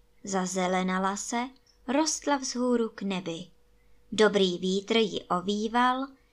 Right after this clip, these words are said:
jeho synek smáčel vláhou.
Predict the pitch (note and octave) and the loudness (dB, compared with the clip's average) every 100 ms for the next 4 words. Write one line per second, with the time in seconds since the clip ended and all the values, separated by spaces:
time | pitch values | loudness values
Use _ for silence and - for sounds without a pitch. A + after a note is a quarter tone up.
0 | _ B3 D#4 A3 G3+ - - C4 D4 D4 | _ 2 2 4 0 -2 2 2 2 -2
1 | - - A#3+ G3+ A#3+ - A3+ A3 F#3 F#3+ | -8 0 2 2 0 -2 -2 -4 -4 -2
2 | F3+ F3+ - D#3+ F3 - | -2 -6 -8 -8 -8 -12